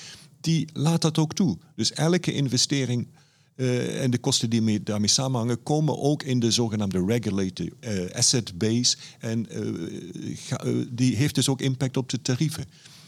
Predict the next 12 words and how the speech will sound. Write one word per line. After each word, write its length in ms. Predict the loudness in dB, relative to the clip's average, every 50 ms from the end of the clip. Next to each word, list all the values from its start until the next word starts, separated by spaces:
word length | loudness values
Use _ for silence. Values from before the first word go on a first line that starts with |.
| -20 -20 -20 -20 -20 -20 -20 -20 -14 -8
Ehm, 440 | -6 -4 -2 -2 -2 -2 -4 -6 -8 -10 -14 -20 _ _ _ _ _ _ _
maar 460 | -4 -2 -2 0 0 0 0 -2 -4 -6 -12 -20 -20 -20 -20 _ -2
ja, 200 | 0 0 0 0
er 60 | 0
was 160 | 2 2 2
dus 140 | 2 2 2 2
meer 240 | 2 2 2 2
aan 140 | 2 0 2
de 60 | 2
hand. 340 | 2 2 0 0 -2 -4 -8 -8
Het 240 | -4 -2 -2 -2 0
was, 260 | 0 2 2 2 0